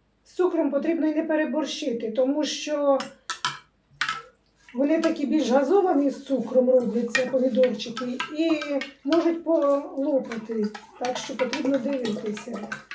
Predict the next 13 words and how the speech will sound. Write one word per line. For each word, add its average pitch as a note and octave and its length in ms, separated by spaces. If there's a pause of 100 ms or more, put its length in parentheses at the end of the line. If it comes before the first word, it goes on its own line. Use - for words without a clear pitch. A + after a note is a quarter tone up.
(1900)
Сіль G4+ 340
також, C4+ 640 (1080)
хто F4 200
любить F4 340
солоніше, E4+ 560
можна D4+ 320
додати C#4+ 420
сімдесят B3+ 680
грам A3+ 360 (300)
солі. E4 380 (1160)
Я F4+ 140
додаю D4 480
шістдесят. A#3+ 760